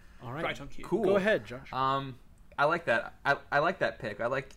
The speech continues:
Speaker 3: throwing out a short film that everyone can watch on Netflix and,
Speaker 1: Well,
Speaker 3: and, you
Speaker 1: I,
Speaker 3: know,
Speaker 1: yeah, I was telling Hugo beforehand,
Speaker 3: commentate.
Speaker 1: I, I really love shorts, and that's one of my favorite things about Oscar season every year is I go to the theater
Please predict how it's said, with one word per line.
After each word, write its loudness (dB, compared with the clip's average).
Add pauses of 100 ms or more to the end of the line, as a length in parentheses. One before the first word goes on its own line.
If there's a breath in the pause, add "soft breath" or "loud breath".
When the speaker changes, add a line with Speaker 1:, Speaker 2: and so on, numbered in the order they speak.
Speaker 3:
throwing -2
out -4
a -4
short -2
film -4
that -4
everyone -4
can -8
watch -4
on -6
Netflix -8
and, -10
Speaker 1:
Well, 0 (100)
Speaker 3:
and, -8
you -8
Speaker 1:
I, 2
Speaker 3:
know, -4
Speaker 1:
yeah, -2
I 2
was -2
telling 2
Hugo 4
beforehand, 0 (260)
Speaker 3:
commentate. 2
Speaker 1:
I, 4
I -
really 0
love 2
shorts, -2
and -6
that's -2
one 0
of -2
my 0
favorite 2
things -4
about -2
Oscar -2
season -4
every -2
year 0
is -4
I -2
go 0
to -4
the -4
theater -2